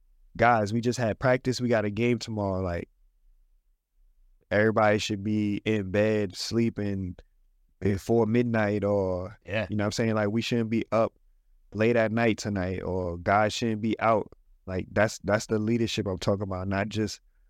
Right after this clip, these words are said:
Speaker 1: on the court, like, that off the court leadership that doesn't show up in the stats, don't show up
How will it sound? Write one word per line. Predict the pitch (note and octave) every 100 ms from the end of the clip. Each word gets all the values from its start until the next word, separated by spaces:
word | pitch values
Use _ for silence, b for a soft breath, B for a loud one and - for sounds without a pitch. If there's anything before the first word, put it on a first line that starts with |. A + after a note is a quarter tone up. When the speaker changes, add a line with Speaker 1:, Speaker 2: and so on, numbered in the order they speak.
| _ _ -
Speaker 1:
on | A2 G2+
the | F#2
court, | B2 G#2+ -
like, | F#2 F#2+
that | F#2+ G2 -
off | G#2+ -
the | G#2+
court | - A#2 A2+ - -
leadership | A2+ A2+ G#2+ - G#2
that | F2+ F2+
doesn't | F2+ G2+ G2+
show | - G#2+ G2+
up | G2 F#2+
in | G2 F#2
the |
stats, | - - G2 F#2+ -
don't | F#2 G2
show | F2 G2+ G2+
up | G2+ F#2+